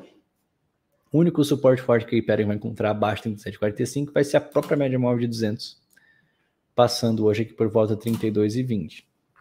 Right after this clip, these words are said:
Então, pra mim, o stop aqui, se você está comprado na Ipera, não pode passar trinta e sete e quarenta e cinco, pode ser mais curto do que isso. Pode ser, por exemplo, essa mínima aqui de ontem. Ah, ontem não,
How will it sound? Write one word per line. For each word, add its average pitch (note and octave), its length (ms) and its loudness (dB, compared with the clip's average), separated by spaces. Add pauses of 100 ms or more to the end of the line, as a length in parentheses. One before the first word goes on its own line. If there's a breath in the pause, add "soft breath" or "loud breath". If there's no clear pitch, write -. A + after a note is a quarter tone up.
(840 soft breath)
Então, A2 200 2
pra C#3+ 220 4
mim, C3+ 160 4
o D#3 40 2
stop C#3 320 2
aqui, C3 140 -6
se - 60 -12
você A#2+ 80 -4
está A#2+ 160 -2
comprado B2 500 0
na A#2 80 2
Ipera, A#2 300 2
não A#2 260 2
pode A#2+ 380 2
passar A2+ 320 -2
trinta G#2 220 -8
e - 20 -12
sete G#2 160 0
e - 20 -12
quarenta C3 240 -2
e D3+ 60 2
cinco, D#3 260 -6
pode - 220 -4
ser E3 160 2
mais E3 260 0
curto - 480 -6
do C#3+ 60 -12
que E3+ 200 -2
isso. - 200 -8
Pode F#2+ 180 -10
ser, - 120 -10
por G#2+ 120 0
exemplo, G#2+ 220 0
essa B2 200 0
mínima A2 300 0
aqui G#2 180 -8
de G#2 140 -2
ontem. G#2 320 -4 (960 soft breath)
Ah, G2+ 200 2
ontem G#2+ 300 -2
não, F2+ 180 -6